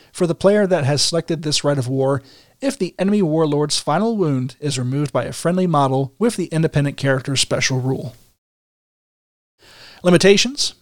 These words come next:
Detachments using this right of war must take an additional compulsory troops choice in addition to those usually required on the force organization chart.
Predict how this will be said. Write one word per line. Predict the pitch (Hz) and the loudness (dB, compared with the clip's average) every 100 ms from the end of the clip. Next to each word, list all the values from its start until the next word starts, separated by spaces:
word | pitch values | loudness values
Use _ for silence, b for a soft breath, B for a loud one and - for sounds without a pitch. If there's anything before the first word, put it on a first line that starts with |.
| _ | _
Detachments | - 156 180 180 185 165 | -14 0 0 2 -4 -2
using | 185 180 175 | 0 0 -2
this | 156 | -2
right | 170 160 | 0 0
of | 139 | 0
war | 147 190 | -2 -2
must | 185 - | 0 0
take | 165 147 | 0 -2
an | |
additional | 135 131 160 156 139 | -6 -2 -2 -2 -4
compulsory | 143 151 147 147 135 | -4 -2 -2 -2 -2
troops | - 190 - | -2 -2 -4
choice | - 190 208 - | -4 -2 0 -2
in | - 185 | -2 -4
addition | 143 262 - 185 147 | -4 -2 0 -2 -4
to | 147 | -4
those | 143 143 147 | -2 -2 -2
usually | 139 143 | -4 -2
required | 139 - 151 139 131 | -6 -2 0 0 0
on | 135 | -4
the | 131 | -4
force | 156 147 147 | -4 -4 -2
organization | 139 147 123 135 131 | -2 0 0 0 -2
chart. | 127 202 285 | 2 4 2